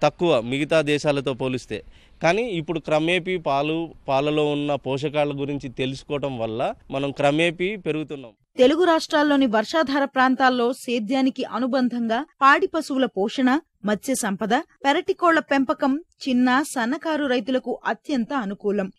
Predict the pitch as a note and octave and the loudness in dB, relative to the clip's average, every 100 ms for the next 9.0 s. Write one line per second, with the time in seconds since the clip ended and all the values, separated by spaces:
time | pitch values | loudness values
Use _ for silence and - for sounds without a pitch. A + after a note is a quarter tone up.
0 | _ F#3+ B3 D4+ A#3+ D4 C#4 C4+ B3+ B3+ | _ 2 2 2 2 4 4 4 -2 -2
1 | A#3 C4+ C#4 C4 B3+ - B3+ B3 B3 - | 0 2 4 4 2 0 -2 0 -2 2
2 | A#3+ A#3+ C4 B3+ - - A3 C4+ E4 D4+ | 0 2 -4 -4 -10 -2 2 2 0 0
3 | G#3+ C4+ A#3 D4 C#4+ - A3+ - B3 C4 | 4 2 0 -4 -4 -4 -6 -4 4 6
4 | C4 C4+ A#3 A#3+ A3+ F#3+ G#3+ G#3 G3 G#3+ | 8 6 4 -2 -4 -4 -6 -6 0 0
5 | A3 - A3+ C#4+ _ - D4 E4 F4 D4+ | 0 -2 -6 -8 _ -4 -2 0 0 2
6 | C4+ D4 - C4 B3 C4 B3 A#3 D4+ D4+ | 4 2 0 2 4 4 4 2 0 0
7 | C#4+ C4+ C4 B3+ B3 A#3+ C4 - A3+ D#4+ | 0 2 2 4 4 2 -2 -4 -4 -4
8 | D4 G3+ G#3 G3 G3 E3+ G#3+ G#3+ G#3 | -4 -4 -4 -4 -8 -6 -4 -2 -2